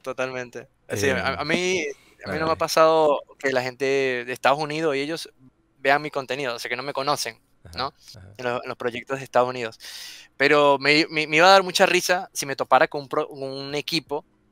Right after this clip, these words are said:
Speaker 1: ¿no? Que me viera, que me, que me conociera. Hasta ahora, sí, mucha gente de Globan me ha escrito, por ejemplo.
Speaker 2: Sí.
Speaker 1: Hacían el, el destaque, "Hola, Eli, ¿qué tal? Eh, hola, Eli, eh". Y, "Hola,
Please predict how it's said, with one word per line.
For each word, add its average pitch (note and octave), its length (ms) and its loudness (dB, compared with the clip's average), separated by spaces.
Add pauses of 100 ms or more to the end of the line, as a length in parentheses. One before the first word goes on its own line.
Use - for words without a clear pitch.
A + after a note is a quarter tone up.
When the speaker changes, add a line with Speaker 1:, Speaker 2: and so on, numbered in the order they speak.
Speaker 1:
¿no? C#3+ 200 -10
Que C3+ 120 -10
me A#2 120 -8
viera, A2+ 340 -6 (420)
que A#2 120 -6
me, G#2+ 260 -12
que A2+ 180 -14
me A2 120 -14
conociera. G#2+ 420 -8 (300)
Hasta B2+ 260 4
ahora, F3 360 8
sí, D#3 220 4
mucha C3 280 -2
gente D#3+ 180 -2
de C#3+ 80 4
Globan E3 320 -2
me C3 80 -2
ha B2 60 0
escrito, B2 460 -6 (320)
por A2+ 140 -8
ejemplo. A2 360 -10 (140)
Speaker 2:
Sí. A#2+ 120 2
Speaker 1:
Hacían A#2+ 380 -2
el, B2 120 -4 (100)
el B2 120 -10
destaque, A#2 320 -2
"Hola, E4 340 6
Eli, D#4+ 140 0
¿qué C#4+ 120 -2
tal? D4 280 -2
Eh, C#4+ 160 -2 (160)
hola, D#4 320 2
Eli, C#4+ 180 -6
eh". C4+ 100 -6 (840)
Y, C3 320 -10
"Hola, D3+ 240 0